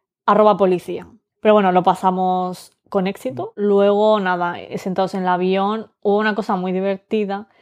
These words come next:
Speaker 1: que,
Speaker 2: Sí.
Speaker 1: claro, a ver.
Speaker 2: Hay que decir, yo no sé inglés. O sea, a ver, sé, o sea, me defiendo, pero no hablo fluido. Entonces, este viaje era importante, o sea, importante no, como que me daba miedo, porque era como, "Ay, tengo que hablar en inglés,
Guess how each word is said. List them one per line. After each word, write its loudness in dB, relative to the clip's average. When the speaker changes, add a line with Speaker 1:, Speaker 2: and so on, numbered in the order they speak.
Speaker 1:
que, 0
Speaker 2:
Sí. -4
Speaker 1:
claro, 2
a -4
ver. -4
Speaker 2:
Hay -2
que 4
decir, 2
yo 2
no 0
sé -4
inglés. -6
O -6
sea, -2
a 0
ver, -6
sé, -2
o -20
sea, -2
me -2
defiendo, -2
pero 0
no 2
hablo 2
fluido. -4
Entonces, -4
este -2
viaje 0
era 0
importante, -2
o 2
sea, 0
importante 0
no, 0
como -4
que 0
me -4
daba 2
miedo, -2
porque 0
era 2
como, -2
"Ay, 0
tengo -2
que 0
hablar 0
en -2
inglés, -4